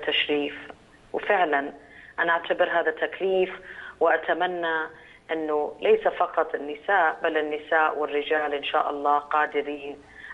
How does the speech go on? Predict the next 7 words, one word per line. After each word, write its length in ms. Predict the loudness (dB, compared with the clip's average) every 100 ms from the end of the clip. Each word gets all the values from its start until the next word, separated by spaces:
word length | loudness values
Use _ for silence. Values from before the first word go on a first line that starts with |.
| 0
على 220 | 2 2
القيام 1400 | -2 -2 -2 0 -2 -6 -14 -14 -4 2 4 6 4 0 -4 -2
بهذه 480 | -2 0 0 0 -4
المسؤولية، 840 | -4 -4 -4 -4 0 4 4 4 0 -12 -18 -4
لأن 240 | 2 4 4
أعتبرها 480 | 2 2 2 2
مسؤولية، 920 | 0 -2 -2 -4 -2 0 0 0 -2